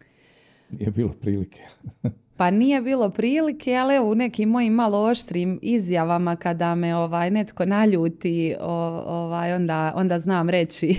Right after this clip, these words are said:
Speaker 2: <laughs> "Voljela bi da sam se rodila negdje drugo", jer dosta je izazovno ovdje živjeti i raditi, ali bez obzira, ja sam veliki lokal patriota i jako volim Hercegovinu,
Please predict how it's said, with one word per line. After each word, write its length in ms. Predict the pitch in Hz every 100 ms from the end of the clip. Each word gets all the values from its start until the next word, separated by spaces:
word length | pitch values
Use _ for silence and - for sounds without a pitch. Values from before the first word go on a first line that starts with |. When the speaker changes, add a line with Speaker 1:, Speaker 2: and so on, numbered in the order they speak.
| - -
Speaker 2:
<laughs> 240 | 359 -
"Voljela 460 | 226 247 233 214 208
bi 80 |
da 140 | 202 202
sam 160 | 208
se 140 | 190 -
rodila 420 | 214 196 190 185 - - - - - - - -
negdje 380 | 220 226 190
drugo", 720 | 180 226 269 214 233 226 208 - _ _ _ _ _
jer 180 | 180 202
dosta 340 | 226 214 -
je 80 | 156
izazovno 640 | 165 151 143 147 151 151
ovdje 180 | 156 160
živjeti 480 | 147 170 180 156 165
i 60 | 165
raditi, 800 | 175 214 254 240 - 220 208 190
ali 640 | 185 190 190 190 190 190
bez 480 | 175 170 170 180 185
obzira, 440 | 220 190 180 180 175
ja 240 | 185 170
sam 300 | 170 170 170
veliki 540 | 160 202 170 151 -
lokal 440 | 156 160 156 151 151
patriota 720 | 160 160 190 160 156 160 156
i 120 | 160
jako 380 | 185 196 160 156
volim 300 | 151 151 151
Hercegovinu, 1080 | 160 156 - 180 170 190 190 190 185 175